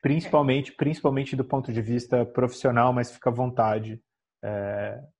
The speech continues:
Speaker 1: aqui fora, fora da gravação a gente falou de vários, vários desafios que a gente enfrenta diariamente, uns com muitos filhos dentro de casa, ou com, outros com poucos filhos dentro de casa, <laughs>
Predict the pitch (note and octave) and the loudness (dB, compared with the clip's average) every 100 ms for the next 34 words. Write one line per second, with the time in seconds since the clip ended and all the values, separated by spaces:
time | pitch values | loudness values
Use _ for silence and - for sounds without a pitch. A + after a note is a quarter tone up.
0 | _ _ _ _ _ _ - - B2 A#2 | _ _ _ _ _ _ -10 -6 -6 -6
1 | - B2 A#2+ A#2+ A2+ - - A#2+ A#2 A#2+ | -2 6 8 8 4 0 -2 4 6 4
2 | A2+ A2+ A#2 A2+ A2 A#2+ A#2 G#2+ - A#2+ | 4 4 4 0 -4 -4 -4 -6 -8 -2
3 | A#2 A#2 G#2+ A2+ A#2 B2 A#2 - _ _ | 0 0 0 4 6 4 -2 -10 _ _
4 | _ - A#2+ B2+ A#2 G#2+ B2 A2+ - C3+ | _ 0 4 4 2 0 0 0 0 0
5 | C3 - A#2 A#2+ - A#2 - A#2+ A#2+ A2 | 0 2 2 0 -4 -8 -2 -2 -2 0
6 | A#2+ A2+ A#2+ C#3+ B2+ A#2 B2 B2+ C3 - | 2 2 0 0 -2 -2 -2 -2 -4 -4
7 | B2 B2 D3 A#2+ - B2+ C3 A#2+ A#2+ A#2+ | 0 0 0 -4 -6 -2 2 2 0 -4
8 | A2+ A2+ - A#2+ B2 A#2+ A#2 A#2+ B2+ B2 | -4 -8 0 4 4 4 4 2 0 -4
9 | - - C3+ D3 B2 - B2 C#3+ D#3+ E3 | -6 2 4 4 -2 -4 0 6 4 4
10 | - - B2+ B2+ A#2 A2+ A#2+ A2+ A2 - | -4 0 0 2 0 0 -2 -6 -12 -2
11 | A#2 A2+ - F#3 D#3+ - | 2 2 0 -4 -8 -14